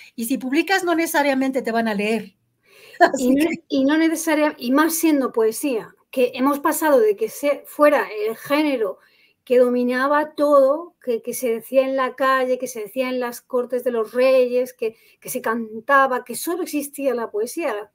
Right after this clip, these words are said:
Speaker 2: solo existía la poesía. Aquí casi la poesía desaparece,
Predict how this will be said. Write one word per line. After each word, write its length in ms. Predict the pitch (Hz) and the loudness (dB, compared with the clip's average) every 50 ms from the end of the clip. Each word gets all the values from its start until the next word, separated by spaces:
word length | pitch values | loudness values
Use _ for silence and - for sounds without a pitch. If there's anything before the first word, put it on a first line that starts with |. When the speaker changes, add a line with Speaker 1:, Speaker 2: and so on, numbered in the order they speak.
| _ _ | _ _
Speaker 2:
solo 300 | _ - - 370 381 330 | _ -4 -2 0 0 0
existía 480 | 254 247 - 254 233 - - 240 226 214 208 _ | 0 -2 -4 -8 -12 -10 -8 -8 -8 -8 -8 _
la 140 | - 214 202 | -10 -12 -12
poesía. 360 | 202 - - 269 277 294 - _ _ _ _ - - | -10 -8 -6 -6 -6 -8 -12 _ _ _ _ -20 -14
Aquí 200 | - 196 208 226 | -14 -12 -12 -6
casi 260 | 220 302 294 294 311 320 | -4 -2 -2 -2 -2 -4
la 160 | 320 302 302 | -4 -2 -2
poesía 480 | 285 269 254 - 285 285 285 - - _ _ _ _ _ _ _ _ _ | -2 -2 -2 -2 -4 -6 -6 -8 -12 _ _ _ _ _ _ _ _ _
desaparece, 760 | - 226 - 233 196 - 233 294 339 302 - - 180 185 196 | -12 -10 -8 -6 -4 -2 0 0 -2 -2 -6 -12 -18 -18 _